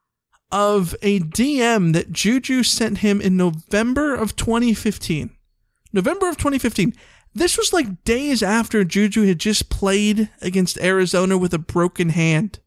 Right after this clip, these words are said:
In twenty fifteen. "What's up, A B? I'm a receiver at the University of Southern California. I appreciate all your work. You're a great man on and off the field.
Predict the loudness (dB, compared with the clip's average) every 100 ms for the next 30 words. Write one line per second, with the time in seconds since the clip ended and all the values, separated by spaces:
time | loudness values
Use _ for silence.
0 | _ _ _ _ _ _ _ _ -10 -4
1 | 0 0 0 -2 -2 -6 -6 _ _ _
2 | _ _ _ _ _ _ -4 0 -2 0
3 | 0 2 2 2 -2 -8 -6 -2 0 0
4 | 0 0 0 0 2 2 0 0 -2 0
5 | 0 0 -2 0 0 0 0 -2 _ -20
6 | -12 -2 -2 0 -4 0 0 0 0 0
7 | -2 -6 0 2 2 2 2 0 -4 -14
8 | -20 _ _ _ -2 0 0 0 0 0
9 | 0 2 2 2 2 2 2 0 -2 -2
10 | 0 2 2 -2 -8